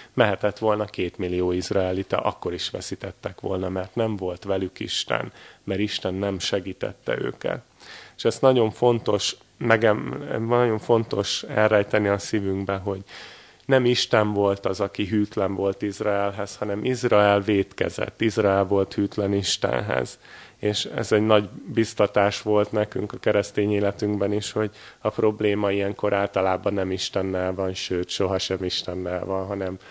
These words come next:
valószínűleg valahol velünk van a probléma. Ez azért megnyugtató, hogy nekünk egy tökéletes Istenünk van, aki hűséges és teljesen szerető. Ugyanakkor figyelmeztetés, hogy magunkba keressük azt, hogyha, ö,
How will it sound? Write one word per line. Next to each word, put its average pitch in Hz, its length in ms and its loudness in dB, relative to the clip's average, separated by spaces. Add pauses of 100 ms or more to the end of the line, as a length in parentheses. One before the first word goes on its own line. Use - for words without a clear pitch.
(180)
valószínűleg 101 840 0
valahol 87 500 -2 (140)
velünk 90 340 -4
van 92 160 -2
a 95 60 -6
probléma. 65 720 -4 (260)
Ez 113 160 -2
azért 123 300 0
megnyugtató, 98 720 -2
hogy 92 160 -2
nekünk 95 360 -8
egy 98 120 -6
tökéletes 82 720 -4
Istenünk - 540 -6
van, 58 160 -8
aki - 240 -6
hűséges 95 680 -2
és - 200 -6
teljesen 101 560 0
szerető. 104 600 -2 (400)
Ugyanakkor 113 520 4
figyelmeztetés, 92 920 -2
hogy 95 140 0
magunkba 92 520 0
keressük 92 640 -4
azt, 95 260 -4
hogyha, 98 460 -4 (420)
ö, 92 300 -2